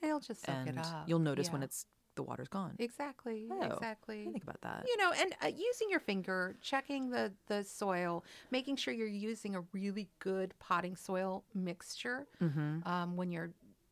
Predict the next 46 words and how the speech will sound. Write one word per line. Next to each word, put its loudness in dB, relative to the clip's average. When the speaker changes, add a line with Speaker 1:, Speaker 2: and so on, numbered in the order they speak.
Speaker 1:
potting 6
up 0
houseplants. -4
Maybe 2
you 0
Speaker 2:
Mm-hmm. -2
Speaker 1:
get -2
something -8
that's -10
just -8
in -4
a -4
little -6
four-inch -4
pot. 0
Speaker 2:
Yeah. -2
Speaker 1:
And -2
you -4
decide -6
you -4
wanna -4
put -4
it -6
into -6
a -4
beautiful -8
pot -8
that -8
was -6
your -8
grandmother's. -6
Speaker 2:
Mm-hmm. -4
Speaker 1:
Or -6
a -4
little -4
pot -4
that -6
you -6
got -2
at -8
the -6
thrift -10
shop, -10
Speaker 2:
Mm-hmm. 0
Speaker 1:
or, -8
um, -8